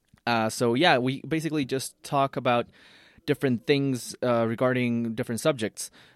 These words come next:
like marketing and finance and, and business, all these things that I've been talking. And, uh, but mainly, I also am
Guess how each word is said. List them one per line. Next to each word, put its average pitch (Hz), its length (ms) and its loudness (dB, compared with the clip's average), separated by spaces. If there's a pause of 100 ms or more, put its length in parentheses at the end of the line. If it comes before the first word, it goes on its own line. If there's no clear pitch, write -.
(160)
like 113 300 -4
marketing 139 600 2
and 113 160 -4
finance 147 640 0 (100)
and, 107 440 -4
and 101 240 -6
business, 139 320 -6
all 135 160 -2
these 123 240 -8
things 139 240 -6
that 123 100 -6
I've 107 120 -4
been 107 120 -6
talking. 160 420 -2 (120)
And, 113 400 0
uh, 110 180 0 (1200)
but 156 160 2
mainly, 156 680 4
I 139 140 0
also 147 540 0
am 127 280 -2